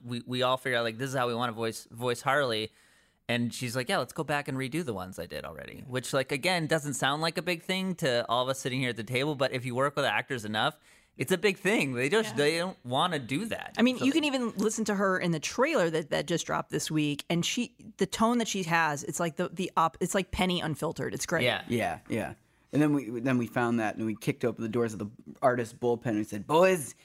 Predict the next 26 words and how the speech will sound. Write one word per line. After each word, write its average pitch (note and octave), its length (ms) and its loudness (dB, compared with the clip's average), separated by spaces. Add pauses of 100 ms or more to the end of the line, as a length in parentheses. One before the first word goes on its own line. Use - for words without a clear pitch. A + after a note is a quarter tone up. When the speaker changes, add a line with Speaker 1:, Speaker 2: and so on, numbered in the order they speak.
(120)
Speaker 3:
you C#3 120 2
gotta E3 180 6
draw F#3 420 4
again. F#3 260 2
<laughs> - 240 2
Draw D4 100 6 (180)
it C#4 60 8
all C#4 160 6 (120)
over C#4+ 180 6
again." A3 300 6
Speaker 1:
Draw G#3+ 340 6 (140)
different. F3 420 2
Speaker 3:
And F3+ 80 2
they F#3 40 6
looked G3+ 220 2
at F#3+ 100 6
us. - 340 -4
<laughs> - 40 -6 (680)
They A3+ 160 10
held G3+ 240 4
their G3 120 4
casts D#3+ 640 -4
up F3 180 4
high D3+ 400 2
and - 140 -6
said, - 400 4